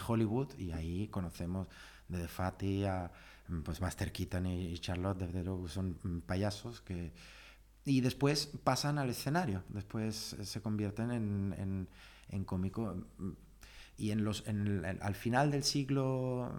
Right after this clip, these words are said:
pasado, del siglo veinte, pues, a-, aparecen los grandes, em, payasos que, como cono-, que conocemos hoy todavía, em, pues, que aquí en, en, en España se han visto, pues, desde, em, Django Edwards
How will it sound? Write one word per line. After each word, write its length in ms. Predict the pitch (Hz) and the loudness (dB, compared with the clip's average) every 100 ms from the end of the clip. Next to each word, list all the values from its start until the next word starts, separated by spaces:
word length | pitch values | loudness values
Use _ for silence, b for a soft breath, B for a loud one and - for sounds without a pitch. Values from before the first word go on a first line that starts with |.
| - | -6
pasado, 480 | - 117 156 139 143 | -2 0 4 4 2
del 140 | 139 101 | -2 -2
siglo 240 | 120 117 | 0 2
veinte, 400 | 135 139 123 139 B B B B B | 2 2 0 -4 B B B B B
pues, 460 | - 107 90 90 - | 0 2 0 -6 -8
a-, 300 | - - - | -8 -8 -6
aparecen 380 | 104 95 - 110 | -2 -2 0 2
los 140 | 113 | 2
grandes, 320 | 104 101 104 - - | 4 4 4 0 0
em, 260 | 104 87 | 0 0
payasos 1080 | 85 90 90 95 - 107 110 117 110 - - - - - - - | 0 0 4 4 4 2 2 2 -2 -10 -16 -16 -16 -14 -16 -12
que, 220 | 98 90 | -8 -8
como 180 | 82 90 | -6 -6
cono-, 260 | - 90 90 | -2 -2 -2
que 140 | 95 90 | -4 -2
conocemos 500 | 92 92 104 101 95 | 0 0 2 2 2
hoy 240 | 101 101 | 0 0
todavía, 680 | 101 104 101 104 107 113 - 92 82 - | 2 2 2 2 2 2 -2 -10 -12 -10
em, 180 | 85 78 - 76 | -10 -10 -12 -12
pues, 280 | 85 85 - B B B B - 92 | -10 -10 -14 B B B B -10 -4
que 100 | 82 | -2
aquí 480 | 101 - 117 127 120 | -2 0 4 4 2
en, 380 | 98 101 98 98 - | 0 0 2 0 0
en, 460 | 98 95 92 90 82 | -2 0 -2 -2 -2
en 100 | 92 | -4
España 540 | - 107 110 123 117 | 0 2 4 4 2
se 100 | 107 | 0
han 120 | 104 | 0
visto, 460 | 98 95 - 107 107 | 0 -2 -2 -2 -2
pues, 180 | 101 85 | -4 -4
desde, 600 | 92 85 90 90 90 87 B B B - | -4 -4 -2 -2 -2 -4 B B B -6
em, 440 | 92 87 87 87 87 92 | -2 -2 0 -2 -2 0
Django 360 | 104 107 107 | 2 4 4
Edwards 640 | 117 101 110 120 135 - | 4 4 6 4 4 -10